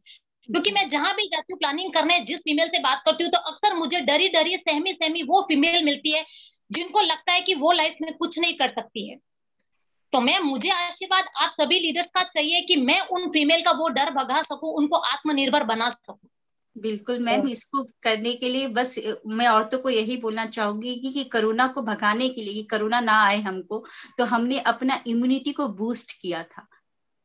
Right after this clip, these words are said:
Speaker 2: है ना? तो
Speaker 1: जी, मैम।
Speaker 2: अगर आपको वो लोग, लोगों की बातें नहीं सुननी है जो कि ड्रीम स्टीलर है,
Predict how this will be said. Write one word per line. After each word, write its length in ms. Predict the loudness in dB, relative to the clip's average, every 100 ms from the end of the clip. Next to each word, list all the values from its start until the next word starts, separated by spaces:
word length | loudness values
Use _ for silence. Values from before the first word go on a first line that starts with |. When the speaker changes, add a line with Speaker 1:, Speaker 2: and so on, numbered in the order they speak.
| _
Speaker 2:
है 80 | -6
ना? 200 | -6 -8 -14 _ _ -4
तो 140 | 0
Speaker 1:
जी, 60 | 2
मैम। 120 | 2
Speaker 2:
अगर 540 | 0 -6 -16 -6 4
आपको 520 | 6 6 0 -2 -2 0
वो 180 | 0
लोग, 520 | 0 2 4 4 2 0 -8
लोगों 280 | 0 0 0
की 140 | -4 -2
बातें 340 | 0 0 -2
नहीं 280 | -2 -4 -4
सुननी 480 | -4 -4 -4 -4 -4
है 200 | -6 -6
जो 160 | -6
कि 140 | -4 -6
ड्रीम 340 | -4 -2 0
स्टीलर 560 | -2 -4 -6 -2 0 0
है, 280 | -2 -6